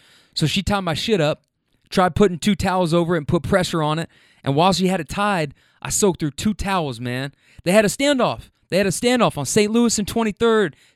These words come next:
twenty-third and Saint Louis Ave this month. Look it up on Facebook. I was the victim. They stood over me, though, because I finally fell. And my girl, she basically saved me, bruh. And then, like, I, I'm just now hearing from people since I've been out.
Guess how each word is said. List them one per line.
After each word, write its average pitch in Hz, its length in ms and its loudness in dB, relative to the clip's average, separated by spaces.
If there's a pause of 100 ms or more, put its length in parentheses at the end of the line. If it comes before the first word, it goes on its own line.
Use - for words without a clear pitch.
twenty-third 226 580 2
and 165 160 -4
Saint 214 280 -2
Louis 220 260 0
Ave 190 280 2
this 185 200 4
month. 202 380 -2 (260)
Look 240 140 6
it 247 60 2
up 254 120 0
on 247 140 -2
Facebook. 254 480 -2
I 180 80 4
was 214 160 0
the 214 100 -2
victim. 214 320 -6 (400)
They 165 100 0
stood 240 280 -2
over 254 200 6
me, 180 140 -4
though, 131 260 -8 (460)
because 170 180 2
I 165 80 -2
finally 214 320 -2
fell. 196 480 -2 (300)
And 143 120 -6
my 151 80 0
girl, 196 340 -2
she 196 140 -6
basically 196 360 -2
saved 240 280 0
me, 151 100 -4
bruh. 135 300 -2 (500)
And 170 160 0
then, 208 160 0
like, 175 220 -2 (200)
I, 143 140 -4
I'm 175 160 -2
just 190 260 0
now 190 160 -2
hearing 220 480 -2
from 208 180 -2
people 202 280 -6
since 208 200 -6
I've 208 120 0
been 202 120 -2
out. 277 280 -4